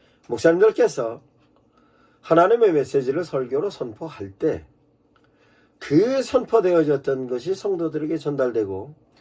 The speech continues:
그로 인해서 성도들은 은혜 받아서 변화가 되는 것을 추구하시는 것으로 설교를 하나님의 메시지로 선포할 것입니다. 그런데 그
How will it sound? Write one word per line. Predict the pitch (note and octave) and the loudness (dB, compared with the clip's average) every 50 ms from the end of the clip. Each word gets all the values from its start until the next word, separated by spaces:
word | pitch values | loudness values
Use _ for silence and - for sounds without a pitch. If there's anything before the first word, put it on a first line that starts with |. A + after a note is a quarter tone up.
| _ _ _ _ _ _ _ - | _ _ _ _ _ _ _ -6
그로 | - - E3+ G3 G#3+ | 2 6 6 6 8
인해서 | G#3+ G#3 G#3 G#3 G3 A#3 B3 | 6 4 0 0 0 -2 -4
성도들은 | G3+ F#3+ F3 D3+ C#3 C#3 C3 B2 - G#3 F3 C3+ | -4 -4 -4 -2 -2 -2 -2 -2 -2 -2 0 0
은혜 | A#2 C3 C3 C3 | -2 -2 -4 -4
받아서 | B2+ A#2 A2+ A#2 A2+ A2+ F3 F#3 | -4 -8 -8 -10 -10 -10 -10 -10
변화가 | - - B2 A#2 A2+ B2 D3 G3 A3+ | -8 -6 -6 -6 -4 -4 -4 -4 -4
되는 | G3+ G3 F3+ D3+ C#3 C3 B2 A2+ | -2 -2 0 0 0 -2 -2 -4
것을 | G#2+ G2+ F#2 - G2 F#2 F#2 A2 D#3 - _ _ _ _ _ _ _ _ _ _ _ _ _ _ _ _ _ | -6 -8 -8 -8 -10 -10 -10 -12 -14 -16 _ _ _ _ _ _ _ _ _ _ _ _ _ _ _ _ _
추구하시는 | - - - A#3+ G#3+ A3 A#3+ A3+ G#3 G3 D#3 - F3+ F3 F3 E3 E3+ E3+ E3 E3 E3 D#3+ | -12 -6 -6 -2 2 4 4 6 4 2 2 -2 -2 -2 0 0 0 0 0 0 0 2
것으로 | D3+ D3 C#3+ C#3 C#3 - - C#3+ C#3 C3 D3 F3 G3 G3+ G#3 G#3+ - _ _ _ _ _ _ _ _ _ | 2 2 0 0 -2 -4 -2 -2 0 0 2 2 2 2 0 0 -4 _ _ _ _ _ _ _ _ _
설교를 | - - F#3 E3+ D3+ D#3 D3 C#3 D#3 F3 F3+ - _ _ _ _ _ _ _ _ | -6 -4 -2 0 2 2 2 2 0 -2 -4 -6 _ _ _ _ _ _ _ _
하나님의 | _ - F3+ F3 E3 D3+ C#3 C3+ B2+ | _ 0 2 2 4 4 2 0 -2
메시지로 | B2 A#2 G#2+ - - A#2+ A2+ A2+ A2+ B2+ | -2 -4 -8 -8 -10 -10 -10 -10 -10 -10
선포할 | B2 - F3+ E3+ - - D3+ D3 B2 G#2+ | -10 -8 -8 -8 -8 -6 -6 -8 -8 -8
것입니다. | - G#2 - - G2 F#2 F2 D#2+ E2 - - _ _ _ _ _ _ _ _ _ _ | -10 -14 -14 -14 -14 -14 -14 -14 -16 -18 -20 _ _ _ _ _ _ _ _ _ _
그런데 | - F3+ A#3 C4 B3 F#3+ D#3 D#3+ - _ _ _ _ _ _ _ _ _ _ _ _ _ _ _ - | 4 4 4 4 4 -2 -2 -2 -8 _ _ _ _ _ _ _ _ _ _ _ _ _ _ _ -14
그 | - - | -4 2